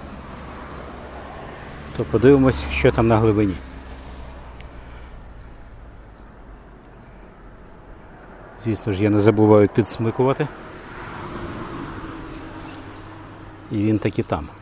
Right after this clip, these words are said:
І таки він на поверхні. Тинц є. Нарешті дамбовий окунь перейшов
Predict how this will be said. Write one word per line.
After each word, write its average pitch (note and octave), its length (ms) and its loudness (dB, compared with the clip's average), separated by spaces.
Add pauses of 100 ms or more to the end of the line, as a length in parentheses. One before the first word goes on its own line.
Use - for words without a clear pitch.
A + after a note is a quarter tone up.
(1080)
І - 20 -18
таки - 340 -2
він A#2 280 0
на G#2 180 0
поверхні. F#2+ 680 -6 (160)
Тинц C#3 500 2 (1040)
є. G2 320 -2 (1700)
Нарешті A2+ 520 -2
дамбовий G#2 500 0
окунь D3+ 360 4
перейшов G#2+ 600 6